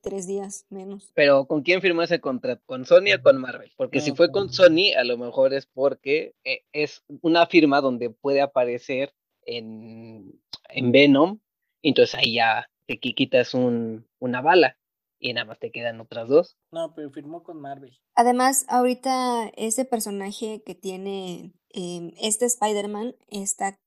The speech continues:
Speaker 1: con Marvel, o sea, lo que sea que se haga tiene que ser también con Marvel. Si no, tendrían que hacer otro Spider-Man.
Speaker 3: Sí, reinventar todo.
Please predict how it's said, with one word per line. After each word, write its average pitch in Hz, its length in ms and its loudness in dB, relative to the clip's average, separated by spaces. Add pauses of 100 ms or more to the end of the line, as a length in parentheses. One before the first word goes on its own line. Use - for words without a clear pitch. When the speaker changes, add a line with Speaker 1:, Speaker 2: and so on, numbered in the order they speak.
(200)
Speaker 1:
con 208 420 -4
Marvel, 185 500 -6
o 185 80 -10
sea, 185 140 -10
lo 185 100 -10
que 190 100 -12
sea 190 140 -8
que 214 100 -12
se 196 160 -6
haga 196 220 -6
tiene 190 300 -14
que 180 100 -14
ser 190 380 -12 (140)
también 185 360 -10
con 175 200 -14
Marvel. 180 360 -14 (400)
Si 208 160 -6
no, 208 160 -4
tendrían 220 320 -2
que 214 80 -14
hacer 196 240 -8
otro 185 200 -12
Spider-Man. 180 680 -12 (180)
Speaker 3:
Sí, 143 380 -14 (240)
reinventar 135 680 -12
todo. 127 300 -18